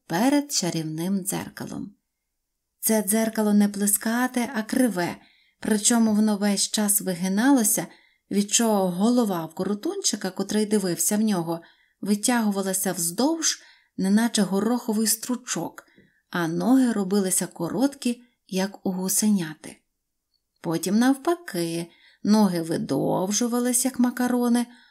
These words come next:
а голова ставала плескатою, як млинець. Услід за цим видовжувався ніс, а обличчя перекошувалося набік. Нарешті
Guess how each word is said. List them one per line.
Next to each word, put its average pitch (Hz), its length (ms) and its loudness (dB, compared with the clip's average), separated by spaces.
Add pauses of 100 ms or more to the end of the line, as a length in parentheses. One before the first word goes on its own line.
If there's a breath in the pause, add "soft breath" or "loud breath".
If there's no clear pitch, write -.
(140 loud breath)
а 175 140 -2
голова 170 480 -2
ставала 262 460 2
плескатою, 175 1000 -2 (360 soft breath)
як 262 300 -2
млинець. 254 760 4 (840)
Услід 180 400 2
за 175 140 0
цим 196 420 2
видовжувався 196 1040 0
ніс, 170 640 0 (380 soft breath)
а 165 200 2
обличчя 147 640 -2
перекошувалося 202 1040 -2
набік. 214 600 -2 (760)
Нарешті 190 520 0